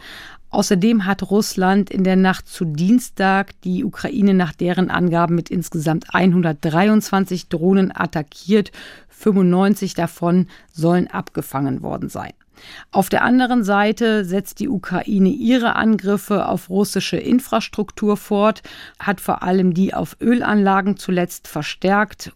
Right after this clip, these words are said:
um russische Einnahmen zu schmälern und damit die Finanzierung des Krieges. Ganz aktuell hat Russland einen ukrainischen Drohnenangriff auf die Ölraffinerie Tuapse am Schwarzen Meer gemeldet.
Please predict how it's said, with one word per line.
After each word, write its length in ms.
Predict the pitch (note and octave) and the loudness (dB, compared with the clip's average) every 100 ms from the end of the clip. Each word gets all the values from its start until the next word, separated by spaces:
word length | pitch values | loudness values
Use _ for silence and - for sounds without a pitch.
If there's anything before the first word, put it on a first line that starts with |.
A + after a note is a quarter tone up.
| _ | _
um 240 | G3+ F#3+ | 2 4
russische 580 | E3 F#3+ G3+ F3+ E3 - | 2 -2 -2 -4 -6 -2
Einnahmen 560 | F#3 G3+ G3 F#3+ F#3 | 2 4 4 4 4
zu 160 | F3+ - | 0 -4
schmälern 540 | - - F3+ F#3+ F#3+ | -8 -2 0 2 0
und 160 | D3 E3 | 0 -2
damit 280 | D#3+ F3 D#3 | -2 -2 -2
die 100 | F3 | -4
Finanzierung 640 | F3 F3 D#3+ - A3 G#3 | 0 0 0 0 2 2
des 180 | D#3+ D#3 | 0 -4
Krieges. 500 | - - F3 G#3+ G3+ - - - - - | -10 -4 0 0 -2 -10 -18 -20 -20 -4
Ganz 240 | - F#3+ | 0 0
aktuell 560 | - G3 - - A3+ B3 | 0 -4 -4 0 0 2
hat 260 | G3 F3 - | 0 -2 -6
Russland 360 | G3 G3 F#3 | -2 0 0
einen 220 | - D#3 D#3+ | 0 -4 -4
ukrainischen 720 | E3+ - - F3+ F#3+ - E3+ | -8 -10 -2 0 0 0 -2
Drohnenangriff 880 | D#3+ E3 G#3+ G#3+ - F#3 E3+ F#3 | 0 2 4 2 2 0 0 -2
auf 180 | - - | -4 -8
die 140 | - - | -8 -4
Ölraffinerie 880 | G3 F#3+ F3 - F3+ E3 D#3+ F#3 | 0 0 -2 0 2 2 2 2
Tuapse 680 | F3+ - E3+ D#3+ - - G3+ | 0 0 0 -2 -4 0 2
am 120 | D#3+ | 0
Schwarzen 600 | E3+ F3 E3 - D#3+ D#3 | -2 -2 -2 -2 0 4
Meer 220 | E3+ F#3 G#3+ | 4 4 4
gemeldet. 560 | A#3 G3 G3 G#3 G3+ | 4 4 2 0 -2